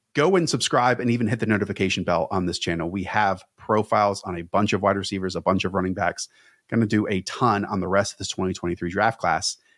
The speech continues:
And if you wanna draft now, all of these rookies, along with all the free agent moves,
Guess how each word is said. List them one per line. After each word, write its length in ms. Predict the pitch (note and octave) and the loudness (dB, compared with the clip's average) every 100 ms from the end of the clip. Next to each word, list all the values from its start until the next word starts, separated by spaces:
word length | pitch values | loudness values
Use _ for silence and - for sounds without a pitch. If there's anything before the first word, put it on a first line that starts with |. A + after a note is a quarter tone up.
| _ - | _ -2
And 120 | A#2 | 0
if 140 | C3 | 0
you 80 | C#4 | 0
wanna 140 | C#4+ D#3+ | 2 2
draft 340 | A2+ G2 - | 2 0 0
now, 320 | F#2 E2+ E2 - - | -2 -2 -4 -6 0
all 160 | G#2+ | 2
of 60 | A2 | 2
these 180 | G#2 F#2+ | 0 0
rookies, 500 | F#2+ - E2+ E2 - _ _ E2 | -2 -2 -6 -6 -8 _ _ -8
along 460 | E2+ A#2+ B2 G#2 | -2 2 2 2
with 140 | F2+ - | -2 0
all 120 | G2+ | 0
the 100 | G2 | 0
free 240 | F#2 G2+ F#2+ | 0 -2 -2
agent 240 | F#2 E2+ | -2 -2
moves, 420 | G2+ A2 A2 - | 0 0 0 -4